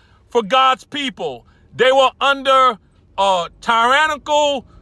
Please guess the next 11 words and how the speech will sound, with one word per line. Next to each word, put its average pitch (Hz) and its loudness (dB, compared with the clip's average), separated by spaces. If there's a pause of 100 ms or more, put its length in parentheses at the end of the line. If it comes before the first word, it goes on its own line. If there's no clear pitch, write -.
(640)
evil, 294 0
demonic 226 -2
leader 269 -2
by 226 0
the 226 -4
name 247 -4
of 208 -2
Herod 240 -2 (500)
that 190 -2 (240)
just 214 -4
was 180 -4